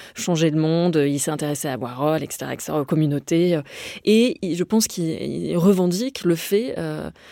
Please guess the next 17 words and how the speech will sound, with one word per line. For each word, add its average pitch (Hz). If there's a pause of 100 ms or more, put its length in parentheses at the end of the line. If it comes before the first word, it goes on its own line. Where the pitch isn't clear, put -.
(160)
de 175
ne 180
pas 196
considérer 170
l'art 160 (140)
comme 202
une 175
marchandise 170
comme 180
les 147
autres, 170
comme 208
une 190
activité 175
comme 175
les 147
autres, 185